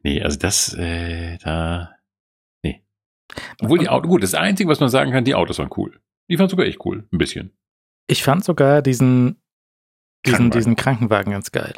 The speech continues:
Speaker 1: Ja.
Speaker 2: Weil
Speaker 1: Das ist ein bisschen auch wieder A-Team-Wagen.
Speaker 2: so ein bisschen siebziger Jahre Zeug. Das sieht alles so ein bisschen aus wie so alte Columbo-Folgen, die ich, auf die ich sehr stehe.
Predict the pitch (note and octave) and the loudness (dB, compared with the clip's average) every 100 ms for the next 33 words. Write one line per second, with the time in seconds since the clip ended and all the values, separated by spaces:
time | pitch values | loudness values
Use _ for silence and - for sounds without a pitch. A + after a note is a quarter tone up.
0 | - - - - - A2+ A2+ A2+ A#2 A2 | -6 -4 -4 -6 -2 2 2 2 2 0
1 | G#2 F#2+ G2 F#2+ - _ _ _ F2+ D#2+ | -6 -8 -6 -6 -6 _ _ _ -2 0
2 | D#2 C2+ - G#2 G2+ B2+ A2 C3+ C3 B2 | -2 -4 -6 -8 -2 0 2 2 4 4
3 | A#2+ A2+ B2+ - A#2 A2+ A2 C3 D3+ C#3+ | 4 2 0 -2 -2 0 0 -2 -2 -6
4 | - C#3+ C#3+ - C#3+ C#3+ B2 D#3 - C#3 | -4 -6 -4 -4 -2 0 0 0 2 2
5 | B2+ D3+ - D3+ B2 B2+ - C3 A#2+ B2 | 2 0 0 2 4 2 2 4 4 2
6 | B2 B2+ - A2 A#2 D3 - C#3+ D#3 B2+ | 0 0 2 2 4 2 2 2 2 0
7 | C3+ - - B2 - B2 - A#2+ - - | -2 -6 -8 -6 -4 -4 -2 -2 -2 -2
8 | - | -6